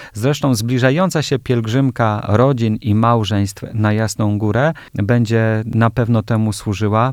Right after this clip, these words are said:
Po drugie, też już warto zaznaczyć, że relikwie tych nowych błogosławionych będą obecne tutaj podczas uroczystości pielgrzymkowych. Także już teraz wszystkich serdecznie zapraszamy. A czego będziemy się mogli uczyć od rodziny Ulmów?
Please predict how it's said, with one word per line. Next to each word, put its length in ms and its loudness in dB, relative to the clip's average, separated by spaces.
Po 120 -2
drugie, 340 0
też 260 -6
już 260 -6
warto 400 -2
zaznaczyć, 520 -2
że 200 2
relikwie 480 0
tych 200 -4
nowych 320 2
błogosławionych 800 -2
będą 420 0
obecne 520 -2
tutaj 320 -2
podczas 500 -4
uroczystości 920 -2
pielgrzymkowych. 680 0
Także 300 0
już 280 0
teraz 360 -2
wszystkich 460 -8
serdecznie 640 -2
zapraszamy. 800 -2
A 80 0
czego 280 2
będziemy 400 4
się 140 0
mogli 300 2
uczyć 380 0
od 160 0
rodziny 480 2
Ulmów? 400 2